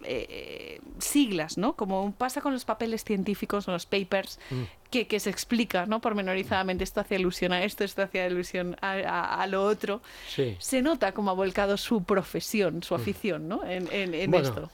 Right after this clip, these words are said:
Speaker 2: eh, eh, es inevitable. Yo creo que todo el, el que escribe, eh, un libro, eh, eh, un libro novelado como es este, o una historia novelada,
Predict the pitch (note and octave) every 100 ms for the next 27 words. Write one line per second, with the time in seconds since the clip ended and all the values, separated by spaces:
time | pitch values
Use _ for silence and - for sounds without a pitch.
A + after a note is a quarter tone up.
0 | A#2+ B2 A#2 A2+ A#2+ A#2 A2+ C#3+ C3+ C#3+
1 | C3 A#2 D3+ C#3 B2 C#3 C#3+ D3 C3+ B2
2 | C#3+ C#3+ C3 A#2+ - C3+ - C3 - D3
3 | C3+ C#3+ - - - - - - B2+ B2+
4 | B2+ C#3+ C3 D3+ C#3 C#3+ D#3 - - -
5 | A#2+ A#2+ A2+ A2 G#2 G#2 G2+ A2 G#2+ G#2
6 | F#2 G#2+ - A#2+ B2 B2+ A#2 A2 G2+ F#2+
7 | G#2+ A2 A2+ - B2 A#2+ B2+ D3 B2+ G#2
8 | A2 A2+ C#3+ C3 - A#2 - - - -
9 | B2+ A#2+ A2+ D3 A#2 A2+ A2+ B2+ C3 A#2+